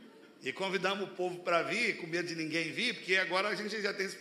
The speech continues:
não tem mais problema, o povo vem. Fizemos uma ceia, mas uma ceia. Matamos, acredite se quiser. Fazer igual a história de pescador.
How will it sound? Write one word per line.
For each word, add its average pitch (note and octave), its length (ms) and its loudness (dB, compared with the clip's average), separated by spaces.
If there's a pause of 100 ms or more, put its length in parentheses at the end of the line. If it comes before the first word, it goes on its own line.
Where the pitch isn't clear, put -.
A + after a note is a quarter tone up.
não F3 120 -6
tem F3 140 -2
mais F3+ 200 0
problema, D#3 460 -2
o D3 80 -10
povo D#3 240 -2
vem. C3+ 160 0
Fizemos G3+ 400 -2
uma A3 200 2
ceia, E3+ 320 -2
mas C3+ 240 -4
uma F#3+ 280 -4
ceia. B2 720 -4 (600)
Matamos, F3+ 580 0
acredite E3+ 500 -2
se A#3 160 -6
quiser. G3 800 2 (560)
Fazer C#3 220 -4
igual E3 160 0
a G3+ 40 -2
história F#3 260 -2
de F3+ 80 -10
pescador. D#3+ 680 -2